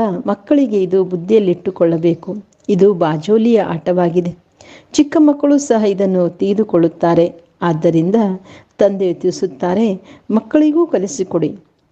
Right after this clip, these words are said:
ಅವರಿಗೂ ತಂದೆಯಿಂದ ಆಸ್ತಿಯನ್ನು ಪಡೆಯುವ ಹಕ್ಕಿದೆ." ಹೆಚ್ಚಿನ ಮಾತಿಲ್ಲ.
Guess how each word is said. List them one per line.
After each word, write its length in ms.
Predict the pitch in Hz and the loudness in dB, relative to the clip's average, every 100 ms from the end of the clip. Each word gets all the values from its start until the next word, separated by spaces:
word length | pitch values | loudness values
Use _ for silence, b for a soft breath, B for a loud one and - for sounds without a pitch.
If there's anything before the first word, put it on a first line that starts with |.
| _ - | _ -2
ಅವರಿಗೂ 460 | 214 262 294 302 | 2 2 2 2
ತಂದೆಯಿಂದ 640 | 294 196 190 226 226 208 196 180 - | 0 -2 -2 2 2 2 2 0 0
ಆಸ್ತಿಯನ್ನು 560 | 196 - - 208 202 | -4 -4 0 2 2
ಪಡೆಯುವ 380 | 196 180 180 185 | 0 2 4 4
ಹಕ್ಕಿದೆ." 640 | 165 170 - 160 160 - _ _ b - | 2 -2 -2 -2 -2 -8 _ _ b -6
ಹೆಚ್ಚಿನ 320 | 226 - 311 | -2 4 4
ಮಾತಿಲ್ಲ. 460 | 302 185 170 190 180 | 4 0 -2 -2 -2